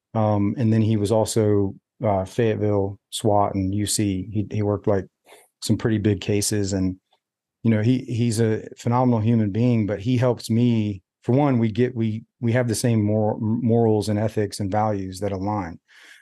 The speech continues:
But then his ability to, uh, to speak on, like, we went to Texas and did a Blue Baron course, and one of the first questions he asked was, was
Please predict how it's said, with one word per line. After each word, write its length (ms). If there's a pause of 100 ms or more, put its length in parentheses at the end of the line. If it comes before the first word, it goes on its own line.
(400)
But 100
then 160
his 160
ability 460
to, 340
uh, 300 (640)
to 100
speak 420
on, 440 (140)
like, 120
we 120
went 200
to 80
Texas 560 (100)
and 180
did 140
a 100
Blue 160
Baron 260
course, 400
and 220 (640)
one 180
of 80
the 60
first 200
questions 380
he 140
asked 340
was, 380
was 320